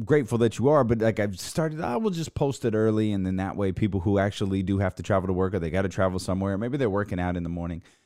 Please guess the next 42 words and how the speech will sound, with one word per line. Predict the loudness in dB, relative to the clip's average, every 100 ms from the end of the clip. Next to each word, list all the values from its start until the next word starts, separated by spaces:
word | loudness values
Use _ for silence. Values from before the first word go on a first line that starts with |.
| _ -6
get | -6
it | 0
posted | 0 0 -4 -4
then, | -2 -2
and, | -4 -6
yeah, | -8 -8
it'd | -8
be | -8
a |
good | -8 -8
idea. | -6 -8 -10 _ _
Now | -8 -4 0
that, | 0 -2 -6 -4
that | -4 -4 _ _ _ _ _ _
five | -6 -4 -2 -4
thirty | -6 -2 0 0 -2 -2 -6 _ _ _
where, | -4 -2
like, | -2 0
my | 0 0
eyes | 0 -2 -2
just | -4
started | 0 0 0
to | 0
open, | -2 -2 -2
like, | -2
I | -2
haven't | -2 -4 -2
set | 0 0
an | -2
alarm | -4 -4 -6
clock | -6 -4 -4 -4
in, | -4 -6 _ _ _ _ _ _ _
I | -6
haven't | -2
set | 2 2
an | 2
alarm | 0 0 -2
clock | -2 -2 0
in | -2
over | -2 0 -2 -2 -10 _
two | -2
months. | 0 0 -4 -8 -18